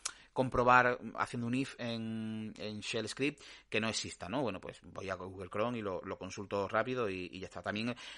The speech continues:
lo suelo utilizar, pues, para algo personal, ¿no? Si tengo que consultar mi correo o, mm, imputar las horas de, de mi empresa de la semana, pues también lo hago a través de Google Chrome. Pero ya digo, es por comodidad, por, por haberme acostumbrado a, a ese, a ese navegador, ¿no?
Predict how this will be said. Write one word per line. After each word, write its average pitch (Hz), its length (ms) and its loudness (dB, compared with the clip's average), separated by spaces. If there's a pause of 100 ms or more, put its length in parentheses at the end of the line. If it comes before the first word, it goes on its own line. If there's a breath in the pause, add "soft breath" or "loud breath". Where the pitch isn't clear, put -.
(100)
lo 123 100 4
suelo 127 160 0
utilizar, 123 380 0
pues, 120 160 0
para 101 220 6
algo 98 200 2
personal, 98 420 0
¿no? 110 140 -4
Si 117 100 -6
tengo 98 140 -2
que 98 100 0
consultar 101 400 -2
mi 98 120 -4
correo 101 520 2 (340 loud breath)
o, 107 760 4
mm, 117 160 -2 (220)
imputar 104 420 -2
las 98 160 4
horas 104 220 4
de, 98 320 -2
de 101 200 -4
mi 98 140 -6
empresa 98 600 0
de 95 60 0
la 95 80 0
semana, 107 340 0
pues - 220 -6 (380)
también 98 260 -4
lo 98 60 2
hago 95 120 0
a 98 40 0
través 95 200 0
de 98 100 -4
Google 98 260 -4
Chrome. 127 240 -2 (320 loud breath)
Pero 104 120 2
ya 104 140 6
digo, 101 160 2
es 101 60 0
por 113 240 -2
comodidad, 101 580 0
por, 95 220 -2
por 95 180 -4
haberme 98 240 -2
acostumbrado 104 580 0
a, 95 300 0 (960)
a 95 140 6
ese, 101 440 0
a 101 120 6
ese 98 300 -2
navegador, 87 400 -6
¿no? 151 140 -2